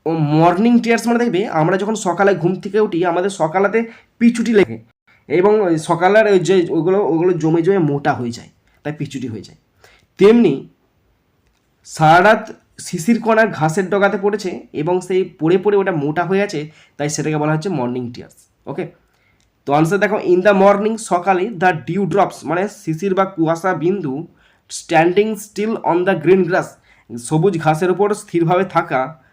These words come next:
আর as round as tear drops, সেটা চোখের জলের মতো গোলাকার বা শক্ত। ওকে, নেক্সট নাম্বার টু, what is referred by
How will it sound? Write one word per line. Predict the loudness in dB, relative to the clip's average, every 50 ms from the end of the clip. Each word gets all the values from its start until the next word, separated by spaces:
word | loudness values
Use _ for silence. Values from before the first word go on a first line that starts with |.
| _ _ _
আর | 2 4 6 6 6 4 2 -2 -6 -4
as | 0 2 2 2 2 -2 -6 -12 -8 -2
round | 0 2 2 2 2 2
as | 2 0 -2 -2 -6 -8
tear | -6 -6 -6 -6
drops, | -8 -10 -12 -12 -12 -14 -16 _ _ _ _ _ _ _
সেটা | -6 0 2 2 4 4 6 6 4 4 2 -4 -12 _ _ _ -2
চোখের | -2 -2 0 2 2 2 2 0
জলের | 0 0 0 2 2 2 0
মতো | -2 -4 -4 -6 -6
গোলাকার | -4 -4 -4 -4 -4 -6 -8 -8 -10 -12
বা | -14 -12
শক্ত। | -12 -10 -10 -12 -12 -14 -16 -20 -20 -20 _ _ _ _ _ -14
ওকে, | -12 -10 -10 -12 -12 -14 _ _ _ _ _ _ _
নেক্সট | -10 -10 -10 -10 -12 -16 -20 _ _ _ -10
নাম্বার | -8 -6 -4 -2 -2 -2 -4 -6 -8
টু, | -12 -12 -12 -12 _ _ _ _ _ _ _ _ _ _ _ _ _ _ _ _ _ _ _ _ _ _ _ -14 -4 0
what | 2 4 4 4 2 0
is | -2 0 2
referred | 2 4 4 2 2 0 0 0 2 0
by | -2 0 2 4 4 4 4 2 0 -4